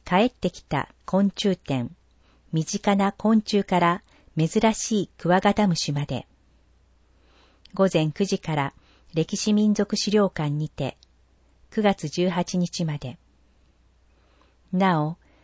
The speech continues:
各種相談については、広報毎月十五日号のお知らせのコーナーで確認してください。今後の主な行事予定。七月十六日、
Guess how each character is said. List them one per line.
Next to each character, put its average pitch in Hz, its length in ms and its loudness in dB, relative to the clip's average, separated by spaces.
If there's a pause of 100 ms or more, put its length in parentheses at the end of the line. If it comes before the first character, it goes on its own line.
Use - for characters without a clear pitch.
(200)
各 - 260 0
種 - 140 -4
相 202 300 0
談 190 200 4
に 190 100 0
つ - 160 -2
い 185 60 0
て - 180 -4
は、 139 260 -4 (680)
広 208 300 2
報 - 460 -2
毎 185 240 0
月 - 480 -6
十 202 300 0
五 214 120 2
日 214 280 2
号 165 240 2
の 139 240 -4 (340)
お 156 80 -6
知 220 160 -2
ら 220 80 4
せ 226 160 2
の 220 120 4
コ 226 200 2
ー 208 40 2
ナ 160 200 0
ー 139 80 -8
で - 280 -8
確 - 240 -8
認 165 180 0
し - 60 -10
て 170 100 -4
く - 100 -14
だ 151 140 -6
さ - 220 -8
い。 - 100 -10 (1800)
今 233 260 4
後 220 140 4
の 208 260 2 (160)
主 202 240 4
な 139 160 0 (100)
行 175 220 0
事 175 160 -4
予 170 120 2
定。 - 420 -10 (1700)
七 - 280 -4
月 196 260 -2
十 170 200 -2
六 170 260 -2
日、 - 540 -6